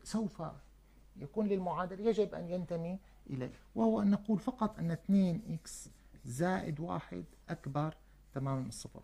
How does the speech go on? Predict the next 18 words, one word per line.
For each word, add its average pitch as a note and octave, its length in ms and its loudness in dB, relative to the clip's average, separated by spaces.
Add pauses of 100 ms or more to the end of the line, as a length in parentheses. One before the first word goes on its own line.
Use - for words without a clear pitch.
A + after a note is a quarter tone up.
ما F#3 80 6
السبب؟ D#3 440 2 (280)
نضع C#3+ 360 0
هنا D3 140 2
شرط - 260 -8
الحل. A#2+ 300 -8 (1600)
يعني D3+ 260 2
إكس - 220 0
أكبر F#3 500 0 (360)
من D3+ 160 2
الناقص D#3+ 960 0 (680)
نص، D3+ 300 -4
فيكون E3 640 4
شرط - 300 0
الحل E3+ 360 0
هو D#3 160 4
إكس - 480 -4
ينتمي D#3+ 520 0